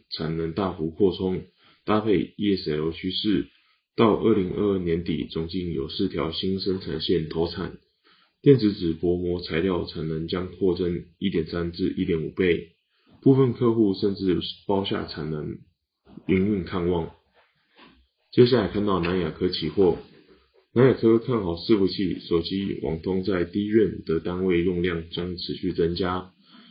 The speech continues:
二零二二年资本支出两百八十亿元左右，主要用于十奈米级E A制程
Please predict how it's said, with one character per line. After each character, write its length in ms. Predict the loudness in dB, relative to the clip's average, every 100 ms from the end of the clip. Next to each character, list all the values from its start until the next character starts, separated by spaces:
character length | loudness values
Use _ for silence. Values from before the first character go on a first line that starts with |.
| _ 4
二 140 | 6
零 220 | 6 4 0
二 140 | 0
二 60 | 2
年 220 | 0 -2
资 180 | -4 -2
本 180 | -2
支 120 | -2 -4
出 300 | -2 -4 -2
两 220 | -2 -2
百 160 | -4
八 240 | -4 -6 -6
十 160 | -2
亿 80 | -2
元 260 | -2 -4 -4
左 220 | -6 0
右， 340 | 2 0 -2 _ _ _ -6
主 100 | 2
要 160 | 6 6
用 220 | 4 2
于 160 | 0 0
十 240 | -2 -2
奈 180 | -2 0
米 160 | -2
级 380 | -6 -6 -6 -8 -12 _ _ _ 2
E 140 | 6
A 200 | 6 6
制 240 | 0 -4 -4
程 380 | -4 -8 -8